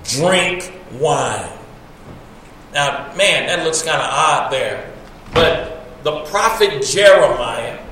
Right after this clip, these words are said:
got a word from God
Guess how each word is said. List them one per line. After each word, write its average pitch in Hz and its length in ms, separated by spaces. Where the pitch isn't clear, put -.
got 160 480
a 147 40
word 202 500
from 196 220
God - 560